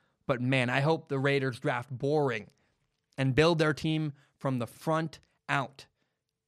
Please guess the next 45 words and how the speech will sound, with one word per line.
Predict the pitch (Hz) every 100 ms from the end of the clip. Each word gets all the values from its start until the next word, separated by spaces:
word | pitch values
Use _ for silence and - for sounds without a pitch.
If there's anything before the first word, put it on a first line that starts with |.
| _
Get | 147
a | 139
great | 139 175 170
defensive | 170 180 151 156
lineman. | 156 160 151
I | 135
think | 135 135
the | 139
defensive | 135 170 156 147
tackle | 147 143 151
out | 135
of | 127
Auburn, | 139 156 156 160 143 _ _ -
I |
think | 120 190
his | 196
name's | 180
Derek | 135 156 165 139
Brown. | 151 151 160 160 - _ _
I, | 143 -
I | 139
forget | 185 202
his | 151
name, | 160 180
but | 165
I |
watched | 135 147 165 165
him |
play. | 147 160 156
I |
was | 127
like, | 110
"Man, | 127 135 117 - - _ -
this | 139
dude's | 135 147 139
solid. | 131 156 139 127 107
He's | 110
really | 120 135 143
good | 135 143
up | 127
front." | 135 143 120 - _ _ _ _ _
Get | 165 160
an | 160
offensive | 165 175 156 151
lineman. | 143 147 147 113